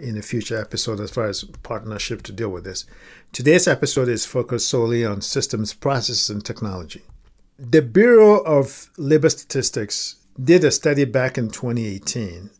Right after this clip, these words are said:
and there was conclusion, there were some statements and conclusions and assessments and observations that they made, which I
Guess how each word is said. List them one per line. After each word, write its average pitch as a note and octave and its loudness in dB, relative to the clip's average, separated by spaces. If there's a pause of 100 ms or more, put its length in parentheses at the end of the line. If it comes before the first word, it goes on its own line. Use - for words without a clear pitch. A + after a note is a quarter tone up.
(200)
and A#2+ -6
there C3+ 4
was C3 2 (200)
conclusion, D#3+ 4
there C3+ 6
were C3 4
some C3 -2
statements E3 0
and B2+ -2
conclusions B2+ -4
and A2 -6 (220)
assessments - -4 (600)
and C3+ 0
observations C3 2
that A#2+ 2
they A2 0
made, A#2 0
which A2 -6 (480)
I A#2+ -4